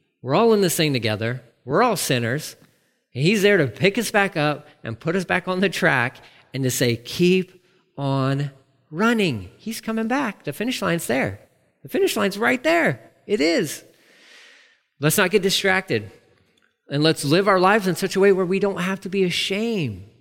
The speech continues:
We don't have to be ashamed. Verse sixteen says, "They gather all the rulers and their armies to a place called Armageddon." In Hebrew, okay, so it's Armageddon in Hebrew, and so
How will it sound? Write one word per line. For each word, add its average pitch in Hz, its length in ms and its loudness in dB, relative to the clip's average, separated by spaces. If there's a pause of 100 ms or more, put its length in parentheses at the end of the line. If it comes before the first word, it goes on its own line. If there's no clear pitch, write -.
(600)
We 190 80 -6
don't 208 180 -2
have 240 220 -2
to 233 60 -4
be 156 140 0
ashamed. 107 640 -8 (680)
Verse 151 180 0
sixteen 170 600 0 (760)
says, 165 180 0
"They 185 80 6
gather 208 300 4
all 208 140 6
the 202 100 6
rulers 196 560 4
and 156 140 -2
their 156 120 6
armies 180 360 4
to 160 100 0
a - 20 4
place 180 260 2
called 156 220 0
Armageddon." 165 640 2 (1000)
In 160 160 4
Hebrew, 151 680 4
okay, 143 240 2
so 151 140 2
it's 131 100 0
Armageddon 160 580 2
in 131 220 0
Hebrew, 120 440 0
and 127 140 -4
so 117 320 0